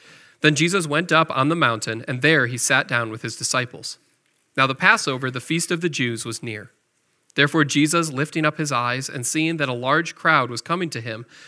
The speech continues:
said to Philip, 'Where are we to buy bread so that these may eat?' This he was saying to test him, for he himself knew what he was intending to do. Philip answered him, "Two hundred denarii worth of bread is not sufficient for them, for everyone to receive even a little."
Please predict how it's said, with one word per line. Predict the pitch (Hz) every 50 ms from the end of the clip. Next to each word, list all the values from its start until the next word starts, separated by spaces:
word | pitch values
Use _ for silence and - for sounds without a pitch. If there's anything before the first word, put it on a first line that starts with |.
| - -
said | - - 151 143 -
to | 135
Philip, | 123 - 170 185 156 127 117 - _ _ _ _ _ - - _ _ -
'Where | 135 143 160 190
are | 208
we | 202 196 190
to | - 180
buy | 160 165 156 151
bread | 143 - 135 143 143 123 104 123 117 -
so | - - 127 120
that | 117 113
these | 127 120 110 -
may | 113 113
eat?' | - 120 117 104 - - - _ _ _ _ _ _ _ _ _ _ _ _ _ _ _ _
This | 151 156 180 - -
he | 214
was | 208 196 -
saying | - 180 165 151
to | - 151
test | - - 196 214 208 - -
him, | - 127 120 120
for | 120 - 135
he | 135 - 175 175 175
himself | 165 160 147 - - 151 151 143 -
knew | 147 156 165 165 143 123
what | 113 120 117 117
he | 123 123
was | 123 117 -
intending | 117 113 - 127 120 117 110 110
to | - 113
do. | 117 123 120 110 104 - _ _ _ _ _ _ _ _ _ _ _ _ _ _ _ _ _ _ -
Philip | - 160 151 147 143
answered | 143 139 147 147 - 151 147 131
him, | 135 131 131 127 123
"Two | - - 208 214
hundred | 185 170 170 175 170 170 156 143
denarii | 151 139 135 139 151 160 151 131 120 117
worth | 113 120 120 - 123
of | 110 -
bread | - 123 135 135 120 113
is | 110 -
not | 143 131 143 -
sufficient | - 123 - - 147 160 - - 127 -
for | - - 117
them, | 110 113 107 104 104 - - - - -
for | - 151 - -
everyone | 147 156 190 170 156 151 147
to | 147
receive | 135 143 139 - - 175 151 175
even | 175 156 139 135
a |
little." | 117 120 147 185 143 113 120